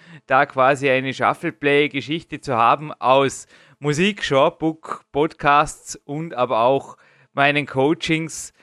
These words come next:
mit Uri Hofmeckler, Marty Gallagher, Scott Abel, Clarence Bass und Co.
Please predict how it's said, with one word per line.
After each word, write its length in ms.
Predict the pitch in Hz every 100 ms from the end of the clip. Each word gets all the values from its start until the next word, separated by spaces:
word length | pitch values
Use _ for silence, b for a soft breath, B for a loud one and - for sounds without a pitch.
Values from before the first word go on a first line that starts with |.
| _
mit 420 | 131 160 160 - -
Uri 220 | 147 147
Hofmeckler, 580 | 135 151 - 147 147 147
Marty 340 | 123 117 - 120
Gallagher, 360 | 127 139 135
Scott 360 | - 120 123 117
Abel, 380 | 120 139 139 - -
Clarence 400 | 127 131 131 -
Bass 340 | 120 127 -
und 120 | 135
Co. 320 | - 120 156